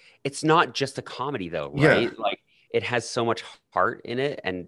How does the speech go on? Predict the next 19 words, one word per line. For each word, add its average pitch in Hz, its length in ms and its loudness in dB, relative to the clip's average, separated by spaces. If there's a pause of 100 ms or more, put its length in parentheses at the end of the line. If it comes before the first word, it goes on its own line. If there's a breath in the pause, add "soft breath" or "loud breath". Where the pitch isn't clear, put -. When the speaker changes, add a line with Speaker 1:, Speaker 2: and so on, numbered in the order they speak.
Speaker 1:
character 123 640 -2
growth 107 500 2
and 82 220 -10 (200)
a - 80 -14
great 101 300 -2
story. 101 580 -2 (440)
And 107 120 -4
so, 101 440 2
yeah, 95 240 0
everything 113 800 0
about 90 320 2
Schitt's - 280 -6
Creek 85 420 -8 (760)
is 98 120 -8
amazing. 92 400 0
So 107 140 2
I'm 110 140 4
always 120 280 6
excited 90 600 0